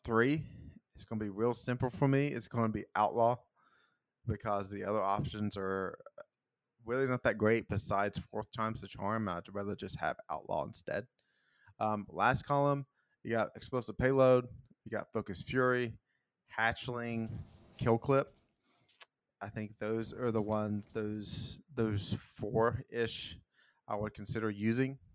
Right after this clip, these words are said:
Um, overall, you can never go wrong with Outlaw Kill Clip or Outlaw Explosive Payload. Payload is just overall always great in this game. Uh, if you're doing a Hatchling build,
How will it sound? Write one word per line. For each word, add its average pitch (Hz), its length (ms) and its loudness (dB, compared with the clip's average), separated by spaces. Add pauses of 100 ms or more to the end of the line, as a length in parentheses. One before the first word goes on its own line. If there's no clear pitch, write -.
(220)
Um, 92 300 -4
overall, 110 540 0 (380)
you 107 80 -2
can 101 100 -2
never 107 240 2
go 113 120 4
wrong 107 380 4
with 101 180 -2
Outlaw 104 460 2 (100)
Kill 113 160 -4
Clip 131 260 -4 (880)
or 110 220 -4
Outlaw 113 360 0
Explosive 117 380 -4
Payload. 127 340 2 (420)
Payload 123 420 4
is 107 300 -2
just 107 320 -2
overall 104 340 -4
always 110 320 4
great 104 300 0 (540)
in 104 100 -6
this 98 180 -10
game. 92 200 -10 (280)
Uh, 95 140 -10
if 92 100 -14
you're 107 80 -12
doing 110 200 -2
a 107 100 -4
Hatchling 139 380 0
build, 151 280 2